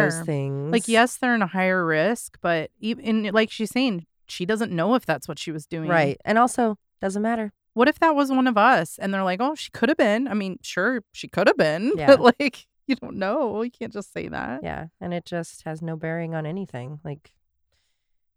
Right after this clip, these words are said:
Speaker 2: except for putting her in a situation that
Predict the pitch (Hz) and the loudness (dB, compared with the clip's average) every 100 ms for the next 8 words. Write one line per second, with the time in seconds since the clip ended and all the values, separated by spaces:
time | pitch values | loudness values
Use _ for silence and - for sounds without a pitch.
0 | _ - 175 - 220 - - 170 151 156 | _ -8 -6 -2 0 0 -2 -2 0 0
1 | 165 _ _ - 202 170 160 156 151 147 | -4 _ _ -8 -4 -2 -4 -4 -6 -8
2 | - 160 151 147 143 - 143 135 123 | -10 -10 -6 -6 -6 -8 -6 -6 -8